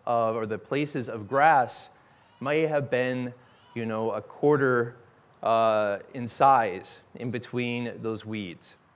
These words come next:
And we realized after not very long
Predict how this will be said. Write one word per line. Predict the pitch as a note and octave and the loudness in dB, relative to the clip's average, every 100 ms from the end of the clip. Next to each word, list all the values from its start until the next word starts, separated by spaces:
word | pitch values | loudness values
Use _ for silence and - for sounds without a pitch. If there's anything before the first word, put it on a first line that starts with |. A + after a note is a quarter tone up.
| _ _ _ _ _ - | _ _ _ _ _ -4
And | B2 B2 A#2+ A#2 G#2+ - _ _ _ _ - | -2 -2 -4 -4 -8 -12 _ _ _ _ -6
we | C3+ C#3 | -2 -2
realized | C#3 F3 E3 C#3+ C#3 C3+ C3 - - _ - | 0 4 6 6 6 0 -4 -14 -20 _ 0
after | C#3 C#3 C#3 | 0 0 -2
not | C3+ D#3 C#3 | 0 -2 0
very | C3+ B2+ | -2 0
long | B2 B2+ C3+ D3+ | 0 -2 -4 -8